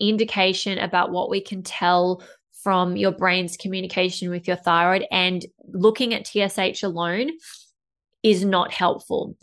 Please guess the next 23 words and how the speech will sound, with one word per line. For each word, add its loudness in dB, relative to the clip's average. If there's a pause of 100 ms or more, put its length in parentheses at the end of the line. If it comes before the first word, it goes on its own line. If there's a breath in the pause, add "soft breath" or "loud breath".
(240 loud breath)
Now, 6
I'm 2
gonna 4
give 2
you 6
a 2
couple -2
of 2 (120)
examples 0
about 2 (180)
how 2
thyroids 0
can -4
get 0
missed. -6 (360 loud breath)
So 4
before -2
I 6
do 0
that, 2
I'll -2
just -6
explain -2